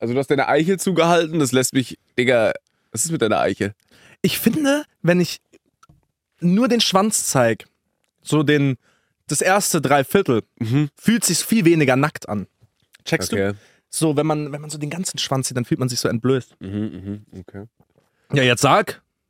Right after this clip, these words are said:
Speaker 1: Ja,
Speaker 2: Schön.
Speaker 1: stabile Jarak. Also ich würd sagen, du hast auf
Speaker 2: Stabile
Speaker 1: jeden Fall einen
Speaker 2: Jarak.
Speaker 1: guten Cock, so,
Speaker 2: <laughs>
Speaker 1: muss ich sagen.
Speaker 2: Also damit ist die erste Frage geklärt und jetzt noch die
Speaker 1: <laughs>
Speaker 2: andere.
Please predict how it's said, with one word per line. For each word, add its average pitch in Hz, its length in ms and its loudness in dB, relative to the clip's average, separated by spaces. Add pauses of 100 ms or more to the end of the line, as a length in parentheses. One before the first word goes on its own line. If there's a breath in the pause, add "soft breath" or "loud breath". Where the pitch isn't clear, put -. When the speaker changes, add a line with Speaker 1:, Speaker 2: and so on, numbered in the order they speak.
(320)
Speaker 1:
Ja, 170 160 4
Speaker 2:
Schön. 262 340 2
Speaker 1:
stabile 165 360 0
Jarak. 175 340 2
Also 131 140 0
ich 127 100 -6
würd 143 140 -2
sagen, 160 180 0
du 147 60 2
hast 131 100 0
auf 135 60 0
Speaker 2:
Stabile 147 120 2
Speaker 1:
jeden 131 100 2
Fall - 80 2
einen 139 100 0
Speaker 2:
Jarak. 147 120 0
Speaker 1:
guten 123 120 -2
Cock, 135 240 -2
so, 101 300 0
Speaker 2:
<laughs> - 40 -20
Speaker 1:
muss - 200 -2
ich 107 120 -6
sagen. 95 340 0 (380 loud breath)
Speaker 2:
Also 165 180 2
damit 175 220 2
ist - 140 -2
die 180 60 0
erste 196 280 0
Frage 185 260 2
geklärt 165 720 2
und 180 60 0
jetzt 185 160 2
noch 185 60 2
die 180 120 0
Speaker 1:
<laughs> - 40 2
Speaker 2:
andere. 220 440 2